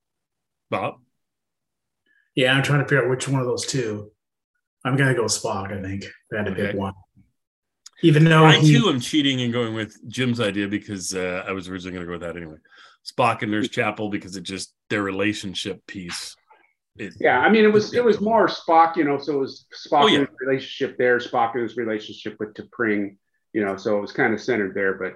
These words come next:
Speaker 3: you know, as far as the main characters, it, it kinda pushed that,
Speaker 2: And
Speaker 3: that
Speaker 2: S-
Speaker 3: Nurse Chapel Spock thing.
Speaker 2: Spock is also the focus of the whole thing with the pirate captain too, really.
Speaker 3: Yeah.
Speaker 2: That whole section.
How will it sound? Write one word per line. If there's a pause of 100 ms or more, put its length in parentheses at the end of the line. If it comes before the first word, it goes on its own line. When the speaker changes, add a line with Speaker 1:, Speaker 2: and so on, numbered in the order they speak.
Speaker 3:
you
know,
as
far
as
the
main
characters,
it,
it (560)
kinda
pushed
that, (480)
Speaker 2:
And
Speaker 3:
that
Speaker 2:
S-
Speaker 3:
Nurse
Chapel
Spock
thing. (200)
Speaker 2:
Spock
is
also
the
focus
of
the
whole
thing
with
the (380)
pirate (200)
captain
too,
really. (240)
Speaker 3:
Yeah.
Speaker 2:
That
whole
section.